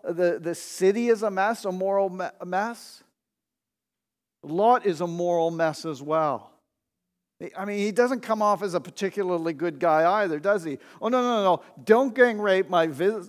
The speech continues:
these, my, my, you know, my visitor men. Have my daughters instead." You see, the Bible's not naive about good and evil. The Bible doesn't say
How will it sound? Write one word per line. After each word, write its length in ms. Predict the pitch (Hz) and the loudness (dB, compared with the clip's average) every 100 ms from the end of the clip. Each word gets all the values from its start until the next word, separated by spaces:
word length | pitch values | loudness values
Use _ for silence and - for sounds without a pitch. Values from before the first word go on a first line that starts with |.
| - | -6
these, 300 | 175 170 151 - - | -2 -2 -4 -16 0
my, 260 | 180 160 - - - | 4 4 0 -16 -8
my, 180 | 175 - | -8 -6
you 100 | 202 | -2
know, 140 | 180 165 | -2 2
my 300 | 165 160 160 - | 2 2 -4 -10
visitor 600 | 165 165 202 185 180 160 | -6 4 4 4 2 0
men. 580 | 160 190 214 175 151 151 - | 2 6 8 6 4 -4 -14
Have 480 | - - 220 214 180 | -12 0 4 4 4
my 160 | 190 165 | 0 0
daughters 520 | 175 165 160 160 143 | 4 4 4 -2 -8
instead." 760 | 143 123 - - 170 156 113 - _ _ _ _ _ _ _ _ _ _ _ _ _ _ _ _ _ _ _ _ _ | -12 -14 -16 -4 0 0 -2 -12 _ _ _ _ _ _ _ _ _ _ _ _ _ _ _ _ _ _ _ _ _
You 60 | 143 | -10
see, 100 | 196 | -8
the 80 | 180 | -4
Bible's 480 | 208 240 269 208 | 0 2 2 -2
not 300 | 190 185 185 | 0 2 2
naive 480 | 165 165 165 180 151 | 2 0 0 -2 -4
about 360 | 135 143 139 135 | -4 -4 -4 -6
good 200 | 151 151 | -6 -4
and 160 | 143 | -6
evil. 260 | 147 160 123 | -6 -6 -6
The 80 | 139 | -4
Bible 260 | 190 247 | -2 -2
doesn't 280 | 247 196 165 | -2 -4 -8
say 380 | - 170 160 | -4 0 2